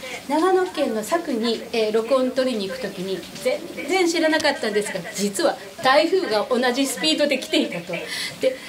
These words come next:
佐久に着いた途端に大雨だったんです。で、「わ、参っ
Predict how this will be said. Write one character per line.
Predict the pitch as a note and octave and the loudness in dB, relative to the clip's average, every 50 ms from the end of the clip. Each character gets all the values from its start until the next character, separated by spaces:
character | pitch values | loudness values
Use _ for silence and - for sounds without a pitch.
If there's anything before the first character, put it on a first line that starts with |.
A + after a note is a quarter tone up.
| - - - | -14 -12 -4
佐 | - G4 A#4 A4+ G#4+ | 2 2 2 4 4
久 | E4+ | 2
に | D4+ D4 - | 0 0 2
着 | - G4 G#4 | 4 6 6
い | G#4 - | 6 6
た | E4 D4+ | 4 0
途 | - A3 | 0 0
端 | A3 A3 G#3 F#3 F#3 | -2 -4 -4 -6 -6
に | F3 E3+ - - - - - | -6 -8 -10 -12 -12 -4 0
大 | G4 G4 G4 F4+ F#4 G4+ G#4 G#4 F4+ G#4+ A4 | 0 2 2 0 -2 -2 0 4 6 6 6
雨 | G#4 F4+ | 6 6
だ | C4+ G3+ | 4 0
っ | E3+ | -2
た | |
ん | - - - - | -6 -10 -12 -12
で | - | -12
す。 | - - - - - - - - - - - - - - - - | -12 -14 -16 -18 -18 -20 -20 -20 -18 -14 -14 -12 -12 -12 -8 -6
で、 | A3 A3 A3 - G#3+ - - A3 - - - - | -6 -6 -6 -6 -8 -8 -8 -10 -14 -14 -8 -2
「わ、 | C4 D#4+ D#4+ D#4+ | 0 0 0 0
参 | D4 C#4+ - - - | -4 -4 -4 -2 -4
っ | F#4 | -4